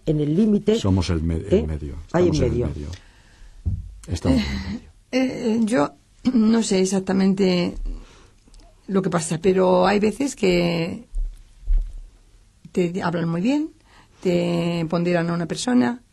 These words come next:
Speaker 3: y a los dos días otro padre diferente te la pone por los suelos.
Speaker 1: Sí.
Speaker 3: Entonces yo lo que me estoy dando cuenta es de que tampoco puedes, o sea, tú haces, intervienes para suavizar,
Speaker 1: Sí.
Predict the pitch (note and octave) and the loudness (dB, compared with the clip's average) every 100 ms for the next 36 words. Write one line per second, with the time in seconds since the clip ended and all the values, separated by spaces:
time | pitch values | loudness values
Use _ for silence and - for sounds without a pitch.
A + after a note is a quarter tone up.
0 | _ G#3+ G3 F#3+ F#3 F#3 F#3 A#3+ A3+ B3 | _ -2 0 2 2 2 0 0 2 0
1 | B3 - _ _ _ _ _ G#3 G3 G3 | 0 -8 _ _ _ _ _ -4 -2 -2
2 | G#3+ A3+ G3+ A3+ B3 A3 G#3+ A3+ A#3 - | 0 0 0 0 0 0 0 0 -2 -8
3 | _ F3+ F#3+ E3+ F3 F3 E3+ D#3+ D#3+ F#3 | _ -10 -4 -4 -4 -6 -6 -10 -6 -6
4 | E3 E3 - - - - - A#3+ A3+ C#4 | -4 -8 -8 -10 -10 -18 -8 -2 -2 0
5 | C4+ C4+ B3+ B3 A3+ G#3 G3+ G3 F#3+ A#3+ | 0 0 0 0 0 0 0 -2 -2 0
6 | A#3+ A#3 A3+ G#3 G#3 G3 F#3 F#3+ F#3+ F3+ | 2 2 0 -2 -2 -2 -2 -2 -2 -4
7 | F3+ F3+ A#3+ A#3+ G3+ F#3 D#3+ - F#3+ F3+ | -4 -4 -2 -4 -2 -4 -4 -2 0 0
8 | F3 E3+ - - - - _ - - - | -4 -8 -12 -16 -20 -20 _ -20 -20 -4
9 | G3 F#3+ B3+ A3+ F#3+ - - G#3+ G#3 - | -4 -2 -2 -2 -4 -12 -8 -4 -4 -2
10 | G3+ F3 - G3+ - _ G#3 F#3+ F#3+ - | -4 -4 -8 -12 -18 _ -2 -2 -2 -14
11 | - F#3 F3+ G3 B3 A#3 F3+ - E3+ E3+ | -4 -2 -2 0 2 2 2 0 0 2
12 | E3 E3 E3 D#3+ D#3+ D#3+ E3 D#3+ F#3 F#3 | 0 -2 -2 -4 -6 -6 -4 -2 2 2
13 | - - - C3 D3 | 2 -8 -2 0 -2